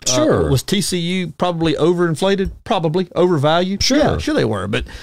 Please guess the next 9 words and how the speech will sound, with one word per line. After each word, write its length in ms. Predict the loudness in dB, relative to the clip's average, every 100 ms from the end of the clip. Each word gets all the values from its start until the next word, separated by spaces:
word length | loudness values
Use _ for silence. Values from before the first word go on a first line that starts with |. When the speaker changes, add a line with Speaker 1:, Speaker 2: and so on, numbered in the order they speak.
| -16 -6
Speaker 1:
they 120 | -2
still 340 | -2 0 2 2
went 140 | 2
out 220 | 0 0
there 180 | 0 0
as 140 | 0 -2
twenty-one 500 | -2 0 0 0 -2
point 240 | -2 -2
underdogs 720 | 0 0 2 2 0 -2